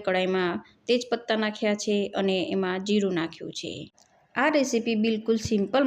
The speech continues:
મસાલાથી બનવાની છે, જે આપણા ઘરમાં હોય જ છે અને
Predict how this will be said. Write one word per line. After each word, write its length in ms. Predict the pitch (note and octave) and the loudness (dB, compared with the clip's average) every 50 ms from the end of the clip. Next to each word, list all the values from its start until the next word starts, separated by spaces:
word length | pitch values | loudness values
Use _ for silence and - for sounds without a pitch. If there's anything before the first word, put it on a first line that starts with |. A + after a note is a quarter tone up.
| B3 | 4
મસાલાથી 520 | G#3 G3 - G#3 G3 F#3+ F#3 G3 - A3 G3+ | 2 2 0 0 0 0 0 0 0 2 2
બનવાની 420 | G3 F#3 F#3+ F#3+ F#3 F#3 F#3 F#3+ G3+ - | 2 2 2 0 0 0 0 -2 -2 0
છે, 100 | A#3+ A#3 A3+ | 0 2 4
જે 100 | B3 A#3 A#3+ | 4 4 4
આપણા 220 | B3 A#3+ B3 B3 A3 G#3 | 2 2 0 0 2 0
ઘરમાં 360 | G3+ F#3+ G#3 G#3+ A#3 A3+ G#3+ - | 0 2 2 2 2 0 0 2
હોય 260 | F#3+ G3+ G3 G3+ G#3+ G#3+ | 2 4 4 4 2 2
જ 100 | G#3+ - - | 0 -4 -8
છે 160 | - G3 E3 D3+ - - - - - - - - - - G#3+ | -4 -4 -4 -4 -6 -8 -14 -18 -18 -18 -20 -12 -4 0 4
અને 140 | G#3+ G#3 G#3 | 4 4 4